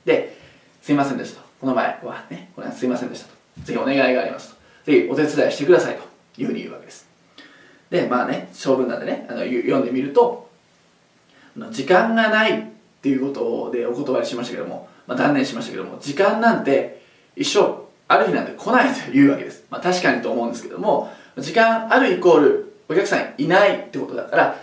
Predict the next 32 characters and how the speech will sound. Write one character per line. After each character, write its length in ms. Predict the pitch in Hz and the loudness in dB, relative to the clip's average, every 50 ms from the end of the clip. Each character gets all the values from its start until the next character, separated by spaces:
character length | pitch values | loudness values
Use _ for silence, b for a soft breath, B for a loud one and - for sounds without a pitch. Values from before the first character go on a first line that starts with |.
| B B | B B
時 120 | - 147 - | -14 -6 0
間 260 | - 226 240 233 233 | 2 2 2 2 2
が 120 | 233 196 | 0 0
な 220 | 170 185 220 233 233 | 2 2 2 2 0
い 60 | - | 0
く 300 | - - - - - 170 | -4 -8 -10 -6 -4 -2
な 100 | 180 180 | 0 0
る 80 | 143 | 0
っ 20 | - | -2
て 60 | - | -4
こ 80 | - - | -8 -12
と 60 | - | -14
は、 100 | - - - - _ _ _ - | -16 -20 -20 -20 _ _ _ -6
あ 80 | - | -6
の、 140 | - - - | -6 -6 -8
時 100 | - - | -6 -2
間 100 | - 208 | -2 0
が 140 | 208 - - | 0 2 2
有 60 | - | 4
り 60 | 196 | 4
余 180 | 220 262 269 - | 6 6 4 2
る 40 | - | 0
っ 20 | |
て 60 | - | -2
こ 20 | - | -8
と 60 | - | -10
は 60 | 127 | -8
な 140 | 131 165 220 | -6 -4 -4
い 80 | 240 208 | -2 -4
で 60 | 170 | -6
す 120 | - - | -8 -10
と。 60 | - | -16